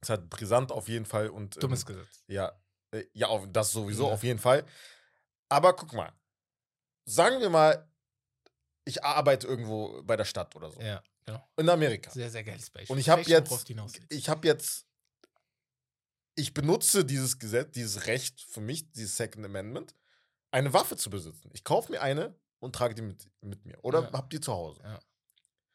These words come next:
Speaker 1: Darf ich damit einfach rausgehen? Im Bus <laughs> einfach so
Speaker 2: <laughs>
Speaker 1: oder, äh, im Auto so einfach die Waffe rausholen und die zeigen und so? Also, bezogen auf deinen Arbeitgeber,
Speaker 2: Ja.
Speaker 1: der würde das ja auch nicht feiern.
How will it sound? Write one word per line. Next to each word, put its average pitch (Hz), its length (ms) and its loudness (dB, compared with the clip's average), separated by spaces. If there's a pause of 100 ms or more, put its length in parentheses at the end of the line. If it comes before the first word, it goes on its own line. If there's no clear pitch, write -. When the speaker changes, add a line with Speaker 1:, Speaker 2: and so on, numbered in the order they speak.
(280)
Speaker 1:
Darf 147 220 4
ich 214 100 -6
damit 131 300 2
einfach 135 400 -2
rausgehen? 123 600 0
Im 139 160 2
Bus 208 300 6
<laughs> - 40 -2
einfach 165 260 8
so 147 280 4 (260)
Speaker 2:
<laughs> - 280 -4
Speaker 1:
oder, 151 360 8
äh, 147 260 2
im 139 120 2
Auto 214 420 8
so 190 140 6
einfach 160 420 6
die 127 320 -14
Waffe 139 220 4
rausholen 180 480 2
und 120 100 -6
die 113 140 -8
zeigen 147 400 2
und 226 160 -4
so? 226 400 -8 (220)
Also, 156 300 6 (720)
bezogen 196 500 6
auf 151 180 6
deinen 135 260 6
Arbeitgeber, 151 680 4
Speaker 2:
Ja. 113 120 -8
Speaker 1:
der 135 180 2
würde 139 180 0
das 127 200 0
ja 120 80 -2
auch - 180 -4
nicht 131 140 -8
feiern. 87 340 -10